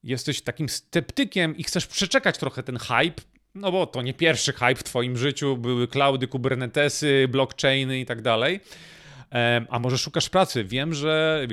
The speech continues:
na LinkedInie widać sporo osób, które mają problemy ze znalezieniem pracy, bo były redukcje, nawet ostatnio Microsoft ogłosił, więc, e, daj mi znać, zapraszam cię do dyskusji. Em, są komentarze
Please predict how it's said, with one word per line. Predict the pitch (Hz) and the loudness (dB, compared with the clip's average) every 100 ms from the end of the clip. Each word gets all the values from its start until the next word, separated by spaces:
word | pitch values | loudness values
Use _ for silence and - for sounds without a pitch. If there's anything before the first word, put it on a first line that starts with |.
| 113 | -6
na | 117 123 | -6 -6
LinkedInie | 139 - 151 143 123 | -6 -8 -8 -6 -6
widać | 139 135 | -4 -6
sporo | - - 175 | -6 -6 -4
osób, | 175 156 - | -2 -4 -8
które | - 147 151 147 143 | -6 0 2 2 2
mają | 123 120 147 180 | -2 0 0 0
problemy | - 185 180 185 196 220 214 135 | -2 -2 2 0 0 -4 -6 -8
ze | 123 147 | -2 -2
znalezieniem | 135 156 156 165 165 | 0 -4 -4 -4 -4
pracy, | - 175 - 202 143 - | -2 -2 2 2 0 -2
bo | 117 | -6
były | 131 147 156 | -2 0 0
redukcje, | 151 156 - 180 190 190 120 | 0 -2 0 2 2 0 -4
nawet | 107 113 127 | -8 -8 -8
ostatnio | 123 147 151 | -8 -8 -8
Microsoft | 151 139 123 147 - - - - - _ - | -10 -10 -14 -16 -20 -20 -20 -20 -20 _ -12
ogłosił, | 147 139 - 190 196 - - - | -4 -2 0 -2 -4 -18 -10 0
więc, | 165 147 160 | 2 4 4
e, | 160 156 151 | 6 6 2
daj | 135 104 226 | -6 0 2
mi | 269 | 2
znać, | 240 156 | 2 2
zapraszam | 147 208 180 214 | 2 -4 -4 -4
cię | 185 | -6
do | 202 | -6
dyskusji. | 185 - 240 202 - 107 117 117 123 123 123 | -6 -6 -4 -4 -4 -4 -2 -2 -2 -2 -4
Em, | 123 123 _ - 143 | -6 -12 _ -18 -6
są | 202 226 | -4 0
komentarze | 196 175 170 196 165 156 135 | 2 2 2 4 4 4 2